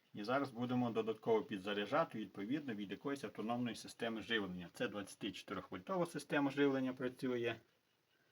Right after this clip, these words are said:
Вже трішки розрядились, двадцять сім відсотків заряд акумулятора. Вона працює в буферному режимі, адже зараз сонячний день.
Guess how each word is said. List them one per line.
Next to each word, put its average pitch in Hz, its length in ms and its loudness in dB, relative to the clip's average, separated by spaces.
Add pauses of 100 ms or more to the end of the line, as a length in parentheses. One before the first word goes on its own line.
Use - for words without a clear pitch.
(760)
Вже 98 200 -12
трішки 104 640 -8
розрядились, 156 640 0
двадцять 110 280 0
сім 110 120 -6
відсотків 107 420 -6
заряд 101 320 4
акумулятора. 170 800 4
Вона 117 160 -2
працює 113 320 -4
в 113 80 -4
буферному 110 520 4
режимі, 147 460 2
адже 107 260 0
зараз 107 420 0 (580)
сонячний 107 580 0
день. 180 360 6